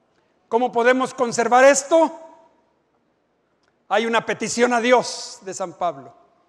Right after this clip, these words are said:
Y sigamos pidiéndole a Dios. Pero luego hay una petición a nosotros.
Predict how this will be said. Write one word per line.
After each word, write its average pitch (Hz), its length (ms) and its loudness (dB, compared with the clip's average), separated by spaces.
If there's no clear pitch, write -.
Y 254 80 -6
sigamos 311 460 -2
pidiéndole 220 560 -6
a 170 60 -12
Dios. 151 340 -18
Pero 202 160 -6
luego 208 220 -2
hay 226 100 -2
una 214 160 -8
petición 180 380 -12
a 196 60 -10
nosotros. 170 420 -16